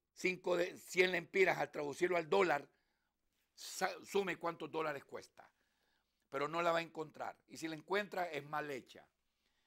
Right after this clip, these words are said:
En Honduras nada es barato. Nada es barato. ¿Pero por qué? Porque nosotros, especialmente nosotros, nos hemos dejado de que esto s-, llegue hasta un sin control.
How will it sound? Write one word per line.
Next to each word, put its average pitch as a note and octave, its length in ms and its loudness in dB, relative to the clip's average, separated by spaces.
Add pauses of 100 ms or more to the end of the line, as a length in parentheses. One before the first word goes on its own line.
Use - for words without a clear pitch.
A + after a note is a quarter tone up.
(280)
En D3 140 -8
Honduras G3 340 4
nada G3 180 2
es F#3 80 -2
barato. F3+ 460 0 (760)
Nada F3+ 280 4
es F#3+ 80 0
barato. F3 420 0 (460)
¿Pero C#3 240 -2
por - 180 -6
qué? G#3 380 4 (580)
Porque B2 260 -8
nosotros, B2 920 -4 (120)
especialmente C#3+ 680 -10
nosotros, A#2 680 -4 (540)
nos A2 200 -10
hemos C3 240 -14
dejado A2+ 640 -12 (720)
de - 180 -16
que - 120 -14
esto A#2+ 500 -12
s-, - 300 -20
llegue A#2 500 -10
hasta G2+ 420 -16 (100)
un A#2 280 -14
sin F#2+ 360 -18 (100)
control. D#2+ 680 -16